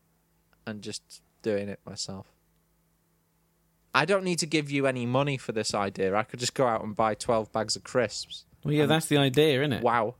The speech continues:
Speaker 1: I've got crisp che-, yeah, but you're supposed to be pitching a business,
Speaker 2: Yeah, but
Speaker 1: Paul.
Speaker 2: you do it from home, so it's accessible for everyone
Speaker 1: How,
Speaker 2: as long as they can
Speaker 1: how
Speaker 2: buy
Speaker 1: do you
Speaker 2: crisps.
Speaker 1: make money out of it?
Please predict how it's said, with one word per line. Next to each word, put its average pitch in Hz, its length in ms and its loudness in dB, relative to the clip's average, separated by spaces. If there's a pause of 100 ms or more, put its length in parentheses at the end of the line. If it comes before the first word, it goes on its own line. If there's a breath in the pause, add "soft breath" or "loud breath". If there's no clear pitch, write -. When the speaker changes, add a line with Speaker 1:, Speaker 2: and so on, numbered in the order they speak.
Speaker 1:
I've 117 240 2
got - 220 2
crisp - 380 -2
che-, - 160 -2 (460 loud breath)
yeah, 208 120 2
but 175 320 0 (560)
you're 156 160 -10
supposed - 400 -2
to - 40 -10
be 147 80 -4
pitching 135 380 -2
a 120 60 0
business, 147 500 0
Speaker 2:
Yeah, 170 100 4
but 165 80 2
Speaker 1:
Paul. 151 80 4
Speaker 2:
you 160 60 4
do 185 160 6
it 165 120 0
from 147 160 2
home, 139 460 2
so - 180 4
it's 131 140 0
accessible 123 580 2
for 117 120 2
everyone 131 300 4
Speaker 1:
How, 95 120 4
Speaker 2:
as 95 100 -6
long 98 100 0
as 95 80 -6
they 98 80 0
can 98 80 -4
Speaker 1:
how 147 160 4
Speaker 2:
buy 151 60 0
Speaker 1:
do 147 120 0
you 120 60 6
Speaker 2:
crisps. 156 160 2
Speaker 1:
make 139 220 0
money 143 260 0
out 110 180 -2
of - 140 -10
it? 87 160 -8